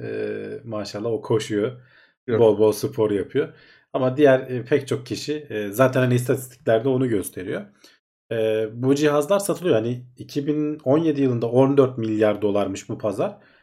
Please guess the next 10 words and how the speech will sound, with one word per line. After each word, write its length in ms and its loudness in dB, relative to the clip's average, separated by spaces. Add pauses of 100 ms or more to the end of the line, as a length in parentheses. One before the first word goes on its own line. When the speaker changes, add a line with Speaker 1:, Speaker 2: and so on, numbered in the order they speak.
(140)
Speaker 1:
İki 240 -2
bin 360 2 (420)
yirmi 340 4
yılında 320 4
otuz 240 0
altı 260 6
milyar 340 2
dolara 280 -4
çıkmış. 300 -12
Yani, 280 -4